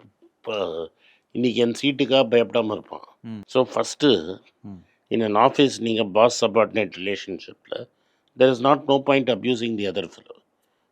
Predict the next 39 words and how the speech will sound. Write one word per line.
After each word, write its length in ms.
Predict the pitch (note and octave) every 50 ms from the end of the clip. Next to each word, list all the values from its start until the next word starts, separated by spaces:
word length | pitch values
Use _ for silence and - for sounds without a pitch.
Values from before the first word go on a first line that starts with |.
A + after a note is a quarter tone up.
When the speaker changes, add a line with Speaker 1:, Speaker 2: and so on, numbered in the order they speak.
| _ _ -
Speaker 1:
You 140 | A#2 B2+
have 100 | C#3+ C#3
to 240 | C#3 C#3+ A#2+ A2 A#2
demo 220 | A2+ B2 C3+ C3 B2
that 140 | B2 G2+
you 120 | G#2+ A2 G#2 -
can 160 | G#2+ G#2 G2 F2
do 200 | G2+ G2 F#2+ E2
it. 80 | - _ - - _ _ _ _ _ _ _ _ _ _ _ _ _ _ _ _ _ _ _ _ _ - - -
You 140 | A2 B2
are, 140 | B2+ B2+ A2+ G#2+
that 260 | C3 B2 - C3+ B2
is, 120 | G#2+ A2+
உனக்கு 320 | A2+ A2+ A#2 A#2+ G#2 - A2+
அடியில 340 | B2 C3+ D3 D3+ D#3 C#3+
இருக்கிறவனுக்கு 880 | A#2 G#2 - A#2 G2+ G2 F#2+ F#2 F#2 F2+ - - - F2 G2 A#2 C3+ - _ _ _ _
Speaker 2:
ம். 220 | - A2 G2 - _ _ _
Speaker 1:
நீ 180 | - A#2+ C3 B2
வந்து 320 | G#2+ B2 A#2 B2 D3 C#3
பண்ண 300 | A#2 - A2+ A2 B2 C3+
முடியும் 560 | C3 C3+ B2+ B2 A#2 A2 B2 B2+ A#2 G2+ - _ _ _ _
அப்படின்னு 400 | A#2 A#2+ A2+ G#2+ B2 B2 B2+ B2 - A2
காட்டுற. 300 | G2 F#2+ - - D#2+ - _ _ _ -
Speaker 2:
ஒரு 160 | E3 F3+ F#3
டவுட். 380 | G3 G3+ F#3 C#3 A#2 G2 - - _ _ _ _ _ _ _ _ _ _ _ _ _ _ _ _ _ _ _ _ _ _ _
இதே 240 | C3+ C#3+ F3+ G3+
சோஃபால 640 | G3+ F#3 E3+ C#3+ B2+ - D#3 D3+ D3 D#3 D3+ C3+ A#2+ A2
உட்காந்துட்டு 560 | A#2+ A2+ A2 G#2 G#2 G#2 G#2+ C3 D#3+ F3+ F3+
ஒரு 260 | E3+ F3 E3 D#3 D3+
ரெண்டு, 180 | D3+ D#3 D#3 C#3+
மூணு 220 | C3+ C3+ C3+ C3
மாசம் 340 | B2+ B2+ B2+ A#2 - B2 A2+
முன்னாடி 100 | A2+ A2+
நம்ம 200 | A2+ G#2+ G#2 G2+ G2
பேசினது 440 | G#2+ G2+ - G#2 F#2 F2+ F2+ B2 E3+
உங்க 220 | G3 G3 F#3 E3+
ராம் 200 | E3 E3+ F3 F3
கல்யாணோட 380 | E3+ E3+ D#3 C#3+ C3+ B2 A#2 A2 -
ஃபேவரட் 340 | C3+ B2+ A#2+ B2 B2 A#2